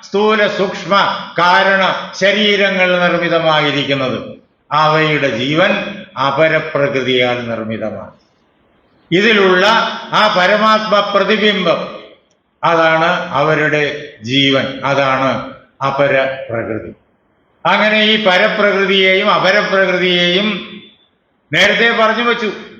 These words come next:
അതുകൊണ്ടാണ് ഈ ഭൂതഗ്രാമം, ഭൂതങ്ങളുടെ ജീവനുള്ളതും ജീവനില്ലാത്തതുമായ പദാർത്ഥങ്ങളുടെ സമൂഹം ഉണ്ടായിരിക്കുന്നത്. അതെല്ലാം ഭൂത്വാ ഭൂത്വാ പ്രളീയതേ, വീണ്ടും വീണ്ടും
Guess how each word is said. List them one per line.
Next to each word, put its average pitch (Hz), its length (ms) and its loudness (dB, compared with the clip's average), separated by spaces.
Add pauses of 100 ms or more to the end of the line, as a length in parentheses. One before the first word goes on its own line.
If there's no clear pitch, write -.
(640)
അതുകൊണ്ടാണ് 190 1160 2
ഈ 180 220 0
ഭൂതഗ്രാമം, 165 1000 0
ഭൂതങ്ങളുടെ 170 960 0 (760)
ജീവനുള്ളതും 202 600 2
ജീവനില്ലാത്തതുമായ 196 840 2
പദാർത്ഥങ്ങളുടെ 190 720 0
സമൂഹം 180 760 0 (400)
ഉണ്ടായിരിക്കുന്നത്. 175 1040 0 (480)
അതെല്ലാം 226 640 2
ഭൂത്വാ 254 460 2
ഭൂത്വാ 240 800 0 (320)
പ്രളീയതേ, 226 1080 2 (120)
വീണ്ടും 202 440 -2
വീണ്ടും 214 720 -4